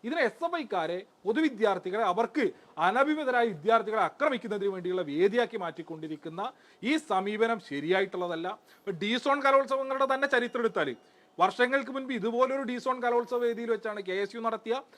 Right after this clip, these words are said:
ഒരു ഡി സോൺ കലോത്സവ വേദിയിൽ വെച്ചിട്ടാണ് കുട്ടനല്ലൂർ കോളേജിലെ, ഏഹ്, കോളേജ് യൂണിയന്റെ ഭാരവാഹിയായിരുന്ന സഖാവ് ആർ കെ കൊച്ചനിയനെ തൃശ്ശൂർ നഗരത്തിൽ വെച്ച് ഇവർ കൊലപ്പെടുത്തി കളഞ്ഞത്.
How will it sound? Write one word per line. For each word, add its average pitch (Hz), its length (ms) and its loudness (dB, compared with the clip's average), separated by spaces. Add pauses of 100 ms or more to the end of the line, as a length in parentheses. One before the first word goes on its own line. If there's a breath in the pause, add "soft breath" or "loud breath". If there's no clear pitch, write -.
(180 soft breath)
ഒരു 220 120 4
ഡി 226 160 0
സോൺ 240 220 -2
കലോത്സവ 233 320 0
വേദിയിൽ 233 320 -2
വെച്ചിട്ടാണ് 226 480 -2
കുട്ടനല്ലൂർ 220 500 -4
കോളേജിലെ, 202 460 -2 (540 loud breath)
ഏഹ്, 196 260 2
കോളേജ് 214 240 4
യൂണിയന്റെ 233 340 0
ഭാരവാഹിയായിരുന്ന 214 760 2
സഖാവ് 208 300 -2
ആർ 185 140 4 (100)
കെ 220 40 0
കൊച്ചനിയനെ 202 640 -2 (280 soft breath)
തൃശ്ശൂർ 214 280 -4
നഗരത്തിൽ 208 420 -4
വെച്ച് 214 180 -4
ഇവർ 202 100 -4
കൊലപ്പെടുത്തി 180 580 -6
കളഞ്ഞത്. 143 280 -10